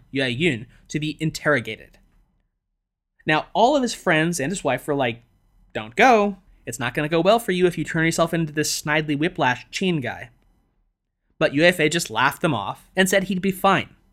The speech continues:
Yue sat himself down in front of his interrogators, and first things first,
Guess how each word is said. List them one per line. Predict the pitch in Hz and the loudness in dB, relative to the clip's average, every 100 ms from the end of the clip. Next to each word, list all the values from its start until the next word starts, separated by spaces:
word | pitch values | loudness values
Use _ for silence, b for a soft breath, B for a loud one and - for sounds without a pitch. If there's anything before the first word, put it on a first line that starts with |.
| _ _ _ _ - | _ _ _ _ 2
Yue | 147 | 4
sat | 147 151 | 6 2
himself | 151 147 143 | 2 2 0
down | 127 131 175 | 0 2 2
in | 165 | 2
front | 156 165 | 0 0
of | |
his | 160 | 0
interrogators, | 165 - 147 123 113 147 - - _ | -4 0 0 0 -2 -4 -8 -14 _
and | 143 135 | -8 -4
first | 190 196 - | -2 0 0
things | 190 185 | 0 0
first, | 180 190 | -2 -2